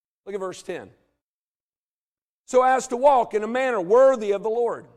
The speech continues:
The book of Colossians has many similarities to the book of Ephesians. We, we preached, I preached through Ephesians a while back. In Ephesians, Paul writes to the believers of his day, and in the first three chapters,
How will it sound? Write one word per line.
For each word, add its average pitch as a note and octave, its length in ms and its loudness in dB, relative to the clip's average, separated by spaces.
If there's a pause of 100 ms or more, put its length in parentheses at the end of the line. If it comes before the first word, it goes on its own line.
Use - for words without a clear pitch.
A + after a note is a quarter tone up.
(580)
The F#3+ 60 -14
book C#4 180 -6
of A#3+ 160 -8
Colossians A3 880 -4 (160)
has F3 220 -8
many A3+ 520 -10
similarities G3+ 880 -8
to G3+ 100 -10
the E3+ 80 -8
book D#3+ 220 -10
of D3+ 120 -12
Ephesians. G3 960 -14 (340)
We, E3+ 140 -10
we F3 220 -14
preached, F#3 560 -10
I E3+ 100 -2
preached - 380 -10
through F#3 140 -4
Ephesians F3+ 600 -14
a E3 60 -10
while E3+ 280 -4
back. E3+ 460 -8 (680)
In E3+ 100 -14
Ephesians, F#3+ 880 -8 (320)
Paul F#3+ 260 -2
writes F#3+ 420 -2
to G3 140 -8
the E3+ 80 -10
believers F#3 560 -4
of F#3 100 -6
his E3+ 160 -8
day, F#3+ 380 -2
and E3 100 -8
in E3 100 -12
the D#3 100 -10
first A3 440 -8
three G#3 200 -10
chapters, D#3 680 -8